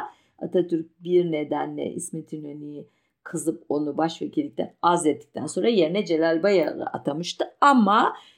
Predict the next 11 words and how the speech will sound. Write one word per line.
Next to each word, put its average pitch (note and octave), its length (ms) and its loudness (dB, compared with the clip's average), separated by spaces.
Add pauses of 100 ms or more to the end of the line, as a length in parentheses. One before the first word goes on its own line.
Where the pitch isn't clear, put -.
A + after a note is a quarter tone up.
(120)
Celal F3 400 2
Bayar G3+ 360 6
da - 60 2
Atatürk'ün - 580 -2
ölümünden D#3+ 580 4
sonra E3+ 340 -4
İsmet D#3 340 -8 (200)
İnönü'ye C#3+ 640 -2
destek F#3+ 500 2
çıkarak A3 560 0
bir A3+ 240 2